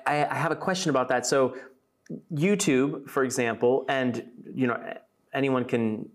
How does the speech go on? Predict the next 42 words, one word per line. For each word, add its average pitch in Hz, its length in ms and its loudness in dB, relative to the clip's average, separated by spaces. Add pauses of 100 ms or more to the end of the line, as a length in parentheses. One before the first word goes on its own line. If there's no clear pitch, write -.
who 120 100 2
uses 123 440 4
YouTube 110 340 -2
can 104 100 -4
see 143 180 2
this. 117 220 2
You 143 100 2
can 135 160 -2
go 165 220 2
onto 151 240 0
YouTube 117 440 -2
and 117 180 -2
you 120 100 0
look 131 180 2
at 123 60 0
a 113 80 -2
thumbnail, 127 680 0 (300)
and 139 100 2
the 139 60 0
thumbnail 180 440 2
might 135 260 0
have 123 260 -4
text - 460 -6
in 95 100 -8
it. - 160 -10 (540)
So 135 200 2
the 120 200 -6
thumbnail 156 360 2
itself - 280 0
might 123 120 2
be 123 100 2
a 117 60 2
beautiful 127 460 -2
background, 117 440 0
but 113 60 -12
then 117 120 0
it 113 40 0
might 110 200 -2
say, 113 380 2 (200)
you 123 80 0
know, 113 240 0 (460)
"Four 127 480 2